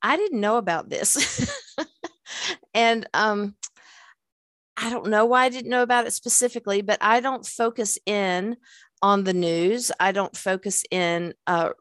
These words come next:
on a lot of political stuff. Um, although after our guest, my friend Kathy was here the other day, I have, I've really stepped up and I've really leaned back into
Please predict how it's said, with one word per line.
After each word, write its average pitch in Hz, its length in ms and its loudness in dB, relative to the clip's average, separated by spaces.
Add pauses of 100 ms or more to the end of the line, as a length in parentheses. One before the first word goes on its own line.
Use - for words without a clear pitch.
(720)
on 185 140 2
a 180 80 2
lot 175 240 4
of 170 140 -8
political 180 840 -4
stuff. 185 680 0 (500)
Um, 180 360 2
although 202 380 4
after 196 320 0
our 196 140 -2
guest, 185 480 -6
my 180 180 2
friend 190 380 -2
Kathy 214 640 -2
was 190 240 0
here 190 160 0
the 190 160 0
other 185 140 -2
day, 185 280 0
I 185 80 0
have, 185 180 -4 (240)
I've 175 300 2
really 196 300 0
stepped 196 360 -2
up 190 200 0
and 196 140 -2
I've 175 200 0
really 180 220 -2
leaned 180 340 -2
back 180 260 -2
into 180 480 -2